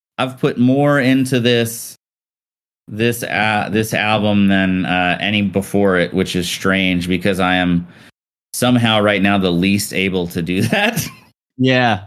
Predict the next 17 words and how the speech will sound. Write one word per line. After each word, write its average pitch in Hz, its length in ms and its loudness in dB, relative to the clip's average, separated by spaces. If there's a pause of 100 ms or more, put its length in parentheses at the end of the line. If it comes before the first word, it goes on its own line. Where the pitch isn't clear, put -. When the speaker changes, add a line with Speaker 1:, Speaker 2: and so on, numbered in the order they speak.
(140)
Speaker 2:
<laughs> - 200 -10
Speaker 1:
Both 131 260 2
physically, 127 720 0
like, 117 200 2
existentially 113 880 0
speaking. 104 600 -2
Um, 90 560 -2 (680)
but, 107 280 2
uh, 90 520 2 (840)
yeah, 117 400 0
I, - 40 -2
I, - 20 -2
you 113 140 2
know, 107 300 0
I 104 100 -2
think, 117 320 -2
um, 95 500 0